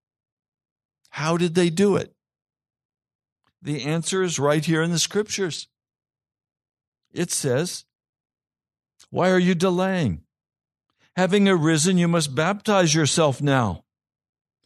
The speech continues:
and you wash away your sins now, having called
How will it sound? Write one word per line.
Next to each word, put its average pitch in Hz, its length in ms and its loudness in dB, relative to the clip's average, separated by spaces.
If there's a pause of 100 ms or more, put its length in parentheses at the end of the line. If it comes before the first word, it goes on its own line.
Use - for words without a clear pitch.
(240)
and 170 160 4
you 180 120 4
wash 185 400 2
away 185 240 2
your 175 180 2
sins 214 540 2
now, 135 480 0 (1400)
having 147 340 2
called 180 540 0